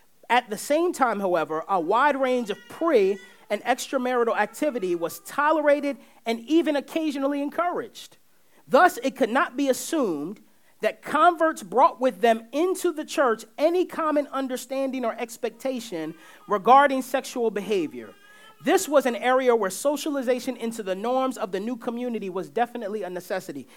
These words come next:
He goes on to say, "Paul's strategy for de-, developing a common sexual ethic is worth noting. What Paul offers to people coming from widely different backgrounds is an ethic based on the one things that he knows they share in common, and that's a relationship with the one true God.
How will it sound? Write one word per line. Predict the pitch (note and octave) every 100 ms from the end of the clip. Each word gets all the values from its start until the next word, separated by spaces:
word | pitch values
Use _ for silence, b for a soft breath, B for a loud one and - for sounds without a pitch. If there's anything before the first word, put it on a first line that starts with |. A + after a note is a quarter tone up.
| B
He | -
goes | A3 C4 C4
on | F4+
to | D#4
say, | - F3 D#3+ G3 - b b b
"Paul's | - D#4 F4+
strategy | - D4+ D#4 D4 B3+
for | B3+
de-, | G#3 B3+ A#3 - D3
developing | G3 B3+ B3+ A#3+
a | A3
common | A3+ C4+ B3
sexual | A3+ B3+ B3 G3+
ethic | G#3+ A3+ G3 -
is | G3 F3
worth | F3 A#3 A3+
noting. | F3 G#3 F3 B2+ A2+ _ b b b b
What | A3+
Paul | - F#4 F4+
offers | C#4 D4+ C#4 B3
to |
people | A3+ B3+ G3
coming | G#3+ B3 A3
from | A3 G#3
widely | A3+ B3+ B3
different | A#3 A#3 A#3
backgrounds | A3+ A3+ G#3 F#3 E3 D#3+ F#3 - b b b
is | G#3+
an | G3+ -
ethic | C#4 D#4 D4+ - D#3+
based | C4 C#4+ -
on | A#3+ A#3+
the | G3+
one | G3+ C#4+ D#4
things | - C4+ A#3+
that | G3+
he | A#3+
knows | A#3 G#3+
they | G#3
share | G3 G3+
in | E3+
common, | - G3 C#3 A2 - b b b
and | D3
that's | F3 B3
a | A3
relationship | G3 G#3+ C4 B3+ A3+ G3+
with | G3
the | F3+
one | G#3
true | G3 G#3
God. | F3 D3+ A2 -